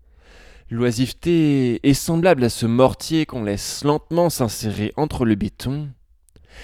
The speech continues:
et qu'on laisse longuement sécher sans la moindre action, car toute autre action ne ferait que fragiliser. Donc il est préférable de laisser couler et sécher. Et en plus,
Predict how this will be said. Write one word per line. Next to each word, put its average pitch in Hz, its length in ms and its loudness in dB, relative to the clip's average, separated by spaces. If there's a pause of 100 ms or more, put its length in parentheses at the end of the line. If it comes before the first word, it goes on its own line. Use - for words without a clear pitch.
(260)
et 165 100 0
qu'on 196 180 0
laisse 185 340 4
longuement 190 380 2
sécher 156 760 2
sans 247 300 2
la 180 120 6
moindre 123 280 2
action, 139 600 -6 (960)
car 233 180 2
toute 247 200 -6
autre 233 180 0
action 175 760 0
ne 143 120 4
ferait 143 320 2
que - 140 -4
fragiliser. 107 960 -2 (760)
Donc 208 240 2
il 185 80 0
est 160 60 6
préférable 120 840 4
de 110 80 4
laisser 107 300 2
couler 151 580 4
et 107 80 2
sécher. - 800 -8 (1200)
Et 113 140 2
en 110 120 0
plus, - 880 -6